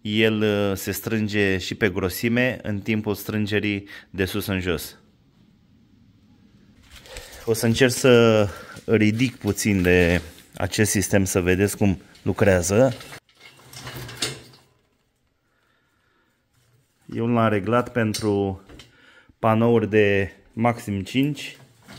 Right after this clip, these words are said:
și minim nouăsprezece. Dar mai avem o gaură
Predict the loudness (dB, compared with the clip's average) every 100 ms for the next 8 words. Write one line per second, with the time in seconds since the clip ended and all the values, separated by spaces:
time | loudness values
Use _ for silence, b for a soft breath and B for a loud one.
0 | -20 -20 -20 -20 -20 -12 -6 -4 -4 -2
1 | 2 4 4 4 4 2 2 2 0 -2
2 | -8 -8 -8 -2 0 -2 -8 _ _ _
3 | -20 -20 B B B B B B B B
4 | B B _ -18 -6 0 2 2 0 -2
5 | -2 -2 -2 0 0 0 -2 -4 -4 -6